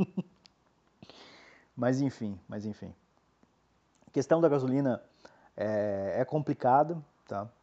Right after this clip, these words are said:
Tem uma base de, de uma alíquota tributária que vem de anos aí, uma alíquota errada, totalmente arbitrária. O poder tá todo na mão dos governadores, então não tem como o governo federal ser responsável por um aumento da gasolina, sim.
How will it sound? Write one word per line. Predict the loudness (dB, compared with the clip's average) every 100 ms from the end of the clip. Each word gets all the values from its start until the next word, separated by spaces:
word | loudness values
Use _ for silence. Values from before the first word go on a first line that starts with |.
| -8
Tem | -4
uma | -2
base | 0 0 0 -2
de, | -6 -8 -10 -14 -20 _
de | -16 -10
uma | -6 -4
alíquota | -4 -4 -6 -10 -10
tributária | -8 -4 -4 -4
que |
vem | -6 -4
de | 0
anos | 2 0 -2
aí, | -4 -2
uma | -2
alíquota | -2 -4 -4 -2 0 0 -4 -4
errada, | -4 0 2 0 -2 -8 -16 -4
totalmente | -2 0 -2 -4 -2
arbitrária. | -4 -4 -4 0 0 -2 -6 -10 _ _ _ _ _ -14
O |
poder | -2 4 4
tá | 4
todo | 2 6 6 6
na | 2
mão | 0 0
dos | -2 -2
governadores, | -2 0 0 0 0 0
então | -2 -4 -2
não | -2 -4
tem | -4 -4 -4
como | -4 -2
o |
governo | -4 -4 -6 -6
federal | -8 -4 -4
ser | -4 -8
responsável | -10 -10 -8 -4 -4 -4
por | -6
um | -4 -4
aumento | -4 -6 -6
da | -4
gasolina, | -4 -2 -4 -4 -6
sim. | -10 -10 -8 -10